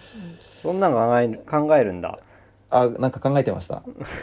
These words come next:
Speaker 2: あ、これモテなくなんのかな、みたいな。
Speaker 1: <laughs> ええ。
Speaker 2: ちょっと、ち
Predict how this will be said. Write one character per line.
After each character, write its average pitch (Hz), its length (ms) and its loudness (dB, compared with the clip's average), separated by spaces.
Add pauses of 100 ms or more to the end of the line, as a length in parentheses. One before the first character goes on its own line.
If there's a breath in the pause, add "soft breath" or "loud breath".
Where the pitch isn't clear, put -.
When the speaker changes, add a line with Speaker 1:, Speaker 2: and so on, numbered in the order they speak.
Speaker 2:
あ、 - 220 2
こ 165 80 4
れ 175 140 4
モ 110 160 0
テ 160 120 4
な 139 100 0
く 104 100 -6
な 101 100 -4
ん 95 100 -6
の 90 80 -10
か - 120 -10
な、 98 160 -8
み 107 80 -6
た - 180 4
い 170 60 6
な。 131 100 4 (320)
Speaker 1:
<laughs> - 260 -2
え 156 640 4
え。 - 20 0 (840 loud breath)
Speaker 2:
ち - 80 -8
ょ - 40 -6
っ - 20 -8 (140)
と、 101 140 -8
ち - 60 -10